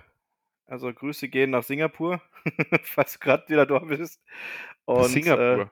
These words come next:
Speaker 1: äh,
Speaker 2: Echt?
Speaker 1: ja. Ja.
Speaker 2: Wow, okay.
Speaker 1: Und, ähm, offenbar, ja genau, die haben sich eben unterhalten und, und, äh, dann hat der Kumpel aus, aus Singapur, hat dem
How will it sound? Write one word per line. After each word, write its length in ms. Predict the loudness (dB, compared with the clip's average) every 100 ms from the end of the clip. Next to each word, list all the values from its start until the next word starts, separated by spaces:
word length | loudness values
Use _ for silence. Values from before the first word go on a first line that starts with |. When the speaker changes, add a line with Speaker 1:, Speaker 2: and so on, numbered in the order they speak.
| _ _ -8
Speaker 1:
äh, 60 |
Speaker 2:
Echt? 140 | -6 -4
Speaker 1:
ja. 140 | -8 -8 -20 _ _ _ _ _ -10
Ja. 160 | -10 -10 _ _ _ _ _
Speaker 2:
Wow, 300 | -16 -14 -14 _ -20
okay. 240 | -20 -20 -20 _
Speaker 1:
Und, 500 | -2 0 0 -4 -6
ähm, 840 | 0 2 4 4 2 0 -6 -8 -12 _ _ _ _ _ _ _ _ _ _ _ _ _ _ _ _ _ _ _ -6
offenbar, 560 | -4 -2 4 6 8 6
ja 100 | 2
genau, 220 | 2 2
die 100 | 2
haben 140 | -2
sich 80 | -2
eben 160 | -6 -4
unterhalten 580 | -2 2 4 2 -2 -12
und, 240 | -12 -12
und, 380 | -10 -10 -10 -12
äh, 320 | -4 -2 -2 -4 _ _ _ -14
dann 140 | -8
hat 300 | -8 -8 -18 _
der 80 | -14
Kumpel 300 | -8 -6 -2
aus, 260 | 0 -2 -6
aus 220 | -10 -10
Singapur, 480 | -8 -8 -6 0 2
hat 280 | 0 -2 -8
dem 300 | -8 -8